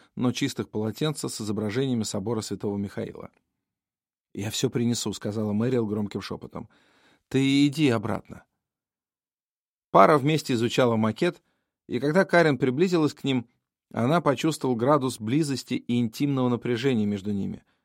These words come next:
которое прямо-таки поразило её, хотя они стояли на приличном расстоянии друг от друга и увлечённо обсуждали то, что видели перед собой. "Извините, боюсь, я могу предложить вам только это,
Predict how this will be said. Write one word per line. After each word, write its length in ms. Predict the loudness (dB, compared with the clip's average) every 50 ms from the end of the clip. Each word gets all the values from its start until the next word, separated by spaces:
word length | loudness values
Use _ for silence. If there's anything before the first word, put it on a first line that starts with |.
| _ _ _ _
которое 280 | -8 -6 -4 -2 -2 -2
прямо-таки 520 | 0 0 0 2 2 0 0 -2 -4 -6 -4
поразило 560 | 0 0 2 2 2 2 2 0 2 2 2
её, 340 | 0 -2 -2 -6 -8 -10 -14 _ _ _
хотя 300 | -6 -6 -2 2 2 2
они 160 | 2 2 0
стояли 380 | 0 2 2 4 4 4 2 2
на 100 | 0 -2
приличном 480 | -2 -2 0 0 0 -2 -2 -4 -4 -4
расстоянии 420 | -4 -4 -4 -2 0 0 0 0
друг 260 | 0 -2 -2 -2 -2
от 120 | -4 -2 0
друга 320 | 0 0 2 0 0 -2 -4 -10 -20 _ _ _
и 100 | -2 0
увлечённо 480 | 0 2 2 2 2 0 2 2 2 0
обсуждали 460 | 0 0 0 0 2 2 2 2 2
то, 180 | 2 2 0
что 160 | 0 0 -2 -2
видели 300 | -2 -2 0 -2 -2 -2
перед 260 | -2 -4 -6 -6 -6
собой. 320 | -8 -8 -8 -8 -10 -12 -16 _ _ _ _ _ _ _ _ _ _ _ _ _ _ _ _ _ _ _ _ _ _ _ _ _ _ -6
"Извините, 440 | -4 -2 0 0 2 2 0 0 0
боюсь, 400 | 2 2 2 4 2 0 0 0
я 100 | 0 2
могу 240 | 2 2 0 0 0
предложить 460 | 0 -2 0 0 0 0 -2 -2 -2
вам 160 | -2 -4 -2
только 260 | -2 -4 -4 -2 -2
это, 460 | -2 0 0 -2 -2 -4 -6 -6 -8